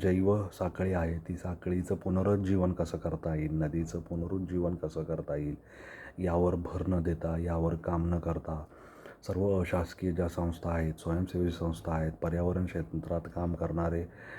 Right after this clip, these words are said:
अनेक शास्त्रज्ञ आहेत, कार्यकर्ते आहेत, नेतृत्व आहे, विद्यार्थी आहे, संघटना आहेत, त्यांना मदतीला न घेता केवळ स्थापत्यकाम किंवा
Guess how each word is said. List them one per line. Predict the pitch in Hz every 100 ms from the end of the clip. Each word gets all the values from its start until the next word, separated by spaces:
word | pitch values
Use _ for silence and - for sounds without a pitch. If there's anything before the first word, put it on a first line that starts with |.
| - - -
अनेक | 85 87 101 - - - - - - - - -
शास्त्रज्ञ | - 85 87 82 78
आहेत, | 85 82 82 80
कार्यकर्ते | 170 - - 165 - -
आहेत, | - 160 80 80 - - - - - - - 90
नेतृत्व | 90 - 98 -
आहे, | 90 82 85 82
विद्यार्थी | 82 80 90 87 82
आहे, | 87 82 82
संघटना | 80 82 80 85 - 87 82
आहेत, | 80 80 - - - - - -
त्यांना | 85 92
मदतीला | 92 90 87 95 87
न | 92 95
घेता | 85 - 80 80 - - - - -
केवळ | - 90 92 98 - - - - - - - -
स्थापत्यकाम | - 85 92 - 98 82 85 85
किंवा | 82 90 87 87